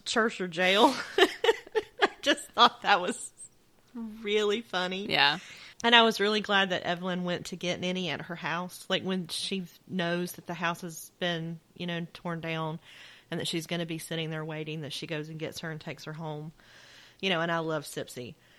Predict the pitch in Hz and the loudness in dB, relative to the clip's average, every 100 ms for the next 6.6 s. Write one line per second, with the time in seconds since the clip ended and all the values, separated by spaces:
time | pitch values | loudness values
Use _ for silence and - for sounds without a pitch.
0 | _ _ _ _ _ 185 - 190 - 202 | _ _ _ _ _ 2 2 2 -2 -4
1 | - - - - _ _ _ _ - 240 | -4 -10 -18 -20 _ _ _ _ -2 4
2 | 240 233 214 190 170 175 175 185 185 170 | 4 4 2 0 -2 -4 -2 0 0 -4
3 | - 151 - _ _ _ 185 _ _ _ | -4 -6 -8 _ _ _ -20 _ _ _
4 | _ - - 247 240 208 214 185 175 - | _ -14 -8 0 2 2 0 -2 -4 -4
5 | 185 185 170 165 170 175 165 - 160 - | -4 -4 -4 -6 -6 -6 -8 -12 -14 -10
6 | 175 165 180 175 165 160 | -10 -10 -8 -8 -8 -10